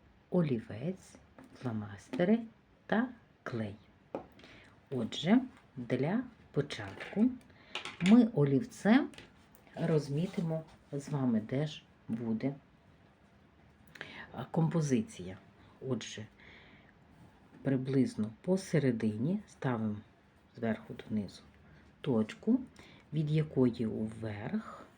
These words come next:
у нас буде цвіт. І ми малюємо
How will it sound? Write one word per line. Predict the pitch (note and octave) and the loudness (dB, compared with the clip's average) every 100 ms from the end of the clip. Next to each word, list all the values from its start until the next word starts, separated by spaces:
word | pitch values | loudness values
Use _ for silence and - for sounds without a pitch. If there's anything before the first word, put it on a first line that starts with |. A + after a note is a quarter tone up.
| - - | -20 -6
у | B2 | -2
нас | A#2 B2+ F#3 G3+ - - C3 | 0 0 -2 -4 -14 -16 -12
буде | B2 B2 D3 D#3 D#3 - - _ _ | -8 -6 -4 -2 -4 -6 -20 _ _
цвіт. | - - A#2+ G#2 A2 - - - - - - - - - - - _ - - - - - - | -16 -10 -4 -2 -2 -4 -6 -6 -6 -10 -20 -20 -20 -20 -20 -20 _ -20 -20 -20 -20 -20 -8
І | B2+ | -2
ми | A#2+ D#3+ | 0 2
малюємо | D3+ A2+ B2 D3+ D3+ D3+ | 2 2 2 2 2 2